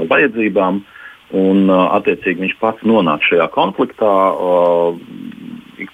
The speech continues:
laiku pa laikam, un, ā, ā, un, ā, tas patērē viņa enerģiju, patērē viņa spēkus, kurus citādi viņš varētu, ā, ieguldīt, ā,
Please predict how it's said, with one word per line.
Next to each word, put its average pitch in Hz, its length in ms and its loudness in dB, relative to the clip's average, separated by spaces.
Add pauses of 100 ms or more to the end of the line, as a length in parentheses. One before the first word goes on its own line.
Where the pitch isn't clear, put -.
laiku 98 340 0
pa 92 120 -2
laikam, 92 540 -2
un, 90 300 -2
ā, 85 140 2 (800)
ā, 85 240 2 (300)
un, 85 420 2
ā, 82 180 2
tas - 180 0
patērē 87 480 0 (100)
viņa 85 480 0 (260)
enerģiju, 123 720 0
patērē 87 500 0
viņa 87 240 -6
spēkus, 127 480 -4
kurus 98 260 -4
citādi 90 440 -2
viņš - 140 -4
varētu, 82 540 0 (640)
ā, 82 320 -2 (100)
ieguldīt, 82 880 0
ā, 82 240 2